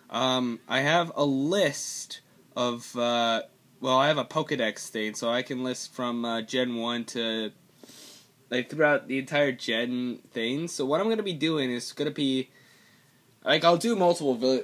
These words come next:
videos on this sometimes, too. Um, do multiple, uh,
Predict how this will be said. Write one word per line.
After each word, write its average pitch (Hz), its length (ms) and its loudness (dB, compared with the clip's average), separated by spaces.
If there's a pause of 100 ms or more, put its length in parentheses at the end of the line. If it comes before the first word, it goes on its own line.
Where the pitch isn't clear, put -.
videos 120 400 0
on 110 120 -2
this 107 160 -8
sometimes, 104 500 -8
too. 104 420 -6
Um, 117 480 0
do 147 360 -2
multiple, 185 420 -2 (480)
uh, 127 300 2